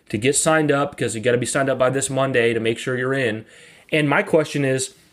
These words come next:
if they wanna really stress these servers and get as many people as possible, why are they still doing this, like, kind of confusing, a little convoluted flighting process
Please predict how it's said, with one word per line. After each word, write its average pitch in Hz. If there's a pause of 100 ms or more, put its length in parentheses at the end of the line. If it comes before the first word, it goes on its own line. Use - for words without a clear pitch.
(360)
if 120
they 180
wanna 247
really 190
stress 180
these 175
servers 170
and 139
get 139
as 123
many 143
people 147
as 117
possible, 160 (360)
why 120
are 240
they 233
still 202
doing 170
this, 143
like, 123
kind 156
of 175
confusing, 170
a 127
little 139
convoluted 139
flighting 139
process 175